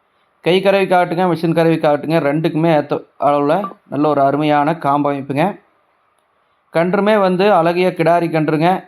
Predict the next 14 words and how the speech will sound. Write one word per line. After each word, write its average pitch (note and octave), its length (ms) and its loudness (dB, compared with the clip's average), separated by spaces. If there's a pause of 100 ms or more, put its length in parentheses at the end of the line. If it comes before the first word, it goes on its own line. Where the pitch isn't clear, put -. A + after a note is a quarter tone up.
(280)
எது C#3+ 160 0
வரும் D3 240 -2
காலத்துல D#3 360 0 (100)
நல்ல D3 160 0 (100)
மாடாய்க்கலாங்க, C#3+ 720 0
நல்ல C#3+ 220 0
முறையா C#3 280 0
பராமரிச்சா. C3+ 480 -2 (1800)
விற்பனைக்கா G3 400 0
வந்திருக்கக்கூடிய G3+ 520 0
இடம் F#3+ 260 -2
பார்த்துட்டிங்கன்னா E3+ 480 0 (540)
கரூர் E3 340 2
மாவட்டங்க. D3 420 0